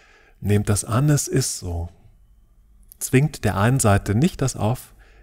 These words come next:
was in der anderen Seite gut machbar war. Jede Seite hat ihre Möglichkeit, sich zu bewegen. Also atmet in die rechte Seite,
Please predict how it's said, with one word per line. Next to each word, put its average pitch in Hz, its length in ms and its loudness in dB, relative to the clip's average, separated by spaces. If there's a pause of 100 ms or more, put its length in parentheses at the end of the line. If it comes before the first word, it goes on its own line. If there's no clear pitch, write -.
was - 140 -8
in 127 100 -2
der 107 100 0
anderen 110 320 2
Seite 98 300 0
gut - 240 -4
machbar 92 380 -2
war. - 260 -12 (1800)
Jede 104 280 4
Seite 98 460 2
hat 95 200 -2
ihre 104 280 0
Möglichkeit, 110 840 -2 (120)
sich - 280 -12
zu 107 160 -10
bewegen. 92 520 -6 (1300)
Also 87 380 -4
atmet 113 380 2
in 110 100 2
die 113 80 4
rechte 107 280 2
Seite, 123 560 0